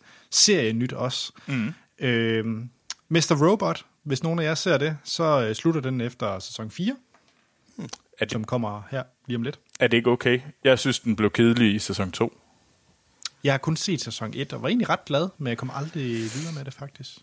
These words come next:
Speaker 2: Altså, jeg synes, det var sådan lidt,
Speaker 1: Ja.
Speaker 2: øh, wobbly. Altså, jeg, jeg var, blev aldrig helt så forelsket, som folk var. Men det er noget helt andet.
Speaker 1: Ja. En, en, som, øh, jeg i hvert fald er tilfreds med, slutter, det er, at, øh,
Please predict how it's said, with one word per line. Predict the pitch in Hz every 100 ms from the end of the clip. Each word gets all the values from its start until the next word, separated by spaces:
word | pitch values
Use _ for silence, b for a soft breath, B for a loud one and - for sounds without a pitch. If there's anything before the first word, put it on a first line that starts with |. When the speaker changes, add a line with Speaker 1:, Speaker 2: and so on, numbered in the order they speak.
| - - -
Speaker 2:
Altså, | 135 120
jeg | 117
synes, | 120 135
det | -
var | 117
sådan | 113 120
lidt, | 107 104 -
Speaker 1:
Ja. |
Speaker 2:
øh, | 95 92 90 87 - -
wobbly. | 127 120 127 92 - - B B
Altså, | - -
jeg, | 110 -
jeg | 117 113
var, | - -
blev | 120 113
aldrig | 117 135 117
helt | 120 101
så | 110
forelsket, | 120 110 104 107
som | 101
folk | - 101 90
var. | 95 -
Men | 117 113
det | 143
er |
noget | 135 104
helt | 104
andet. | 101 - - - _ _ _ _ _ _ _ - 123
Speaker 1:
Ja. | 110 - _ B B B
En, | 170 160 175
en, | 220 190
som, | 131 135 120
øh, | 117 110
jeg | 113 110
i |
hvert | 131 160
fald | 123
er |
tilfreds | 107 - - 123 -
med, | 120
slutter, | 139 135
det | 131 131
er, | 120 117
at, | - 117 - -
øh, | 104 104